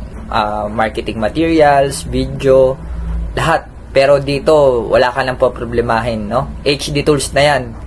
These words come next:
Copy-paste lang ang gagawin mo, no? So, yan. Kung isa kang O F W na naghahanap ng extra income,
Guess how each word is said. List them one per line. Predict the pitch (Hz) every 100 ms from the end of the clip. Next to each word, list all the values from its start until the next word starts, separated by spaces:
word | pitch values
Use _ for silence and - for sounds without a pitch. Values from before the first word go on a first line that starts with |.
| - - -
Copy-paste | 123 - 127 131 123 -
lang | 120
ang | 117 120
gagawin | 113 113 110 110 113
mo, | 113
no? | 107 127 165 - - - - -
So, | - 151 151 147 151 147
yan. | 202 180 143
Kung | - 127 127
isa | 120 127 139
kang | 135 131 127
O | 107
F | 120
W | 135 127 123 170 156 151 156 156 - -
na | 110
naghahanap | 110 113 113 120 113
ng | - -
extra | 117 - 120 -
income, | 185 170 143 147 165